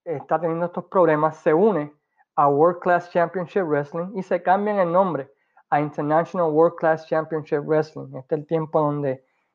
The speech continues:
ya Jarrett quería salir del territorio de World Class y se lo vende a Saboldi. Y se mantuvieron corriendo shows, pero nunca pudieron pasar a hacer algo más grande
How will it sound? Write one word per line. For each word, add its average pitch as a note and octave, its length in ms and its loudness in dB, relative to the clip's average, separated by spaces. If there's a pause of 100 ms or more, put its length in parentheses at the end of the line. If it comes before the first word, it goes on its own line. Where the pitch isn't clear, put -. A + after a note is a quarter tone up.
(140)
ya D#3+ 640 4 (220)
Jarrett D#3+ 640 2
quería D3+ 260 -2
salir D#3 300 -4
del D3+ 180 -2
territorio D3+ 480 -2
de D3 100 -2
World E3+ 280 0
Class F3 360 2
y D#3+ 60 -12
se C#3 140 -14
lo C#3 140 -8
vende D3+ 420 -8 (300)
a D#3+ 100 -2
Saboldi. D3 420 -2
Y D#3+ 40 -6
se G#3 120 -2
mantuvieron F3+ 520 0
corriendo G3 540 2
shows, E3 400 -2 (640)
pero F3+ 200 4
nunca F#3 340 2
pudieron F3+ 400 4
pasar E3+ 420 4
a E3 40 4
hacer D#3+ 260 -2
algo D#3+ 280 2
más D#3+ 380 2 (140)
grande D#3+ 600 0